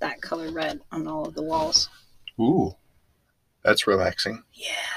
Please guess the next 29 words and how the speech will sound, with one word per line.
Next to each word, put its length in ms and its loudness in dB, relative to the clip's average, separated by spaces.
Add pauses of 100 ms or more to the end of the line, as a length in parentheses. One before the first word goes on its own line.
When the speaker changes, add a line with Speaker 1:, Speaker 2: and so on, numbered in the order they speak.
(1120)
Speaker 2:
That's 220 0
where 100 6
I 60 6
wanna 220 0
go 200 2
for 180 0
a 40 -2
good 180 -2
bowel 240 6
movement. 400 0 (840)
Speaker 1:
<laughs> 760 2
Speaker 2:
Candy 420 6
Apple 240 6
Palace. 560 6 (160)
Sounds 300 0
Speaker 1:
Yeah. 40 -4
Speaker 2:
wonderful. 460 0
Speaker 1:
Yeah, 140 -10 (100)
it's, 240 -10
it's 180 -12
loud. 320 -6 (680)
Speaker 2:
All 120 -4
right. 220 -4 (240)
Speaker 1:
It's 80 -20 (100)
Speaker 2:
How 240 8
Speaker 1:
loud. 100 10
Speaker 2:
about 360 8
the, 260 4
uh, 240 10